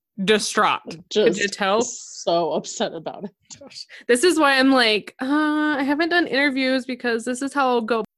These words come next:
Speaker 1: And I figured just get more people that are just quarantined and don't care.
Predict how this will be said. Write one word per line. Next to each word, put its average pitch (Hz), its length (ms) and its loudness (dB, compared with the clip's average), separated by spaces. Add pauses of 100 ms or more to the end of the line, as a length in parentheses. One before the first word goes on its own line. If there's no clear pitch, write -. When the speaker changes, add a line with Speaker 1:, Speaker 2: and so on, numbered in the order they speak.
Speaker 1:
And 196 180 -2
I 208 120 -6
figured 202 600 -6 (480)
just 220 180 -14
get 254 140 -6
more 269 680 -6
people 233 380 -8
that 220 160 -8
are 208 100 -8
just 202 220 -12
quarantined 190 560 -6
and 180 140 -6
don't 175 240 -8
care. 196 640 -8